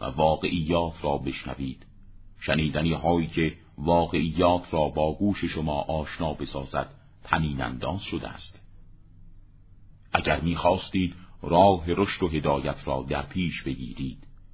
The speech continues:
این راه برای شما باز است. از روی حقیقت به شما می‌گویم، حوادث و حقایق عبرت انگیز برای شما آشکار است.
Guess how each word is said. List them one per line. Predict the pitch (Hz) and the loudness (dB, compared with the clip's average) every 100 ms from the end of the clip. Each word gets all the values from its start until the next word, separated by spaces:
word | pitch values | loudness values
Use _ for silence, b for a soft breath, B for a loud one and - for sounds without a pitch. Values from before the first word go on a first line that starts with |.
| - | -12
این | - 71 64 | -6 -6 -2
راه | 65 58 - 65 | -2 -2 -4 -4
برای | 65 76 67 - | -2 -2 -8 -10
شما | - 62 50 - | -10 -10 -12 -8
باز | 78 101 62 | -6 -6 -10
است. | - - - - - - - - - - - - | -14 -16 -18 -20 -20 -20 -18 -18 -18 -20 -16 -6
از | 92 - | -4 0
روی | 123 113 98 | 0 2 0
حقیقت | 92 101 90 101 104 | -2 -2 -2 -2 -2
به | 92 | -2
شما | - 90 87 | -2 -2 -2
می‌گویم، | 80 73 80 71 67 64 - - - - - - - | -2 -2 -2 0 -2 -4 -10 -20 -20 -20 -20 -20 -6
حوادث | - 82 101 110 101 117 - | 4 6 6 4 4 4 4
و | 107 | 2
حقایق | - 98 110 110 98 107 107 - | 4 4 8 8 6 2 0 0
عبرت | 110 107 107 - | 2 2 0 0
انگیز | 104 95 98 85 | 0 2 2 2
برای | 80 92 98 90 87 | 2 2 2 -2 -4
شما | 92 90 85 | -2 -2 -2
آشکار | - 87 85 - 80 73 | -4 -6 -6 -6 -4 -4
است. | 64 - - | -6 -8 -14